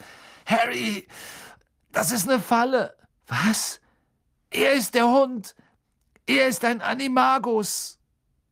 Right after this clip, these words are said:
Ron starrte über Harrys Schulter.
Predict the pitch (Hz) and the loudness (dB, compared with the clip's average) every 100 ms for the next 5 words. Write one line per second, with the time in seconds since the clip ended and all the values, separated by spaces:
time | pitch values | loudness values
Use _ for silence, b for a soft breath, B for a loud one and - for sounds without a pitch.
0 | _ _ _ _ 135 147 151 139 - 147 | _ _ _ _ -2 -2 -4 -14 -8 -6
1 | 135 131 139 110 107 120 107 101 107 - | -6 -8 -10 -8 -8 -8 -8 -8 -12 -12
2 | 92 69 - - | -12 -12 -18 -20